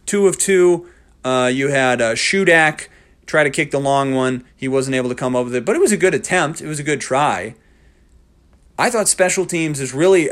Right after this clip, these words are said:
to me, special teams is the one aspect of the team that has been consistent through two weeks. Defensively, it's been rough. Last week, it was the passing defense. This week, it's the rushing defense.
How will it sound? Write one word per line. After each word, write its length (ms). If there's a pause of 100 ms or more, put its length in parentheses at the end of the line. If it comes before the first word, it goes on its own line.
to 260
me, 220
special 340
teams 280
is 160
the 100
one 420
aspect 840 (1400)
of 460
the 100
team 400
that 140
has 100
been 200
consistent 600
through 160
two 220
weeks. 460 (1900)
Defensively, 1080 (160)
it's 140
been 220
rough. 300
Last 340
week, 240
it 140
was 180
the 80
passing 480
defense. 440
This 280
week, 240
it's 160
the 80
rushing 420
defense. 720